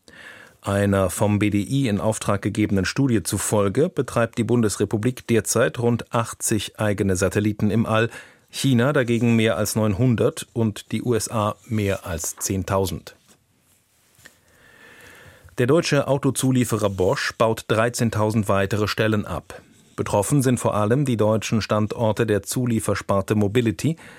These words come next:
wie Bosch am Unternehmenssitz in Gerlingen bei Stuttgart mitteilte. Der Stellenabbau soll bis zweitausenddreißig abgeschlossen sein. Als Gründe für den Schritt nannte der Konzern die verhaltene Nachfrage am Automarkt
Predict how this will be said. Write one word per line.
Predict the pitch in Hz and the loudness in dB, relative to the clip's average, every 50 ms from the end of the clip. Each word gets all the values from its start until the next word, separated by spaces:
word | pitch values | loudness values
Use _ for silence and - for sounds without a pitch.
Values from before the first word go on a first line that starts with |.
| - - - - _ | -20 -20 -20 -12 _
wie | - 98 | -4 -2
Bosch | 92 95 101 107 - - - - | 0 2 2 2 0 -2 -4 -2
am | 107 101 98 | -4 -4 -2
Unternehmenssitz | - 110 110 110 104 107 110 110 110 101 95 - 113 101 - - | -2 -2 0 2 2 2 4 2 2 0 0 0 -2 -2 -2 -4
in | - 113 107 104 104 98 | -4 -2 -2 0 0 2
Gerlingen | 101 95 98 101 101 98 98 98 95 95 | 2 2 2 2 2 0 0 0 2 2
bei | 95 92 | 2 0
Stuttgart | - - - 127 - - 117 104 - - | 0 0 -2 -4 -2 0 -2 -2 0 0
mitteilte. | 104 90 - - 95 85 80 - 90 85 - _ _ _ _ _ - - - - - - - - _ _ _ - | -2 -2 -2 -2 -2 -2 -2 -4 -6 -8 -8 _ _ _ _ _ -20 -20 -20 -20 -20 -20 -20 -20 _ _ _ -8
Der | - - | -6 -4
Stellenabbau | - - 107 110 113 117 117 104 117 - - 107 107 117 151 160 | -2 0 0 2 2 2 0 0 -2 -2 0 0 2 2 2 2
soll | 127 113 113 110 110 110 | 2 2 2 2 2 2
bis | 98 104 - - | 0 -2 -2 -2
zweitausenddreißig | - 113 101 95 - 101 98 95 104 92 90 90 95 95 101 92 - - 92 82 - - | -2 -2 0 0 0 0 0 0 -2 -4 -2 0 0 0 0 0 0 -2 -4 -4 -6 -6
abgeschlossen | - 113 - - 104 - - 101 92 - 95 92 | -8 -6 -4 -4 -4 -2 -2 -2 -2 0 0 0
sein. | 87 87 82 78 71 - _ _ _ _ _ _ - - | 0 0 -2 -4 -6 -10 _ _ _ _ _ _ -12 -8
Als | 90 92 87 - | -6 -6 -4 -4
Gründe | - 110 110 123 131 123 110 | -2 0 2 2 4 2 2
für | 95 - 98 95 | 0 0 0 0
den | 98 95 92 | 0 0 -2
Schritt | - - - 123 156 - - | -2 -2 -2 -2 -2 -2 -2
nannte | 127 120 120 120 120 | -2 0 0 0 0
der | 117 113 - | -2 -2 -2
Konzern | - 117 107 - - - 107 104 110 117 113 | -2 -2 -2 -2 0 0 0 2 2 0 -2
die | 107 | -2
verhaltene | - - 101 92 104 104 107 107 - 107 101 95 | -2 -2 -2 0 0 0 0 0 0 0 0 0
Nachfrage | 95 98 101 104 - - - - 98 95 98 101 104 90 | 0 0 0 -2 -2 -6 -6 -2 -2 0 0 0 0 0
am | 104 107 | 0 -2
Automarkt | - 110 117 120 - 120 107 101 113 139 - - | -2 -2 -2 0 0 2 2 2 2 0 -2 -6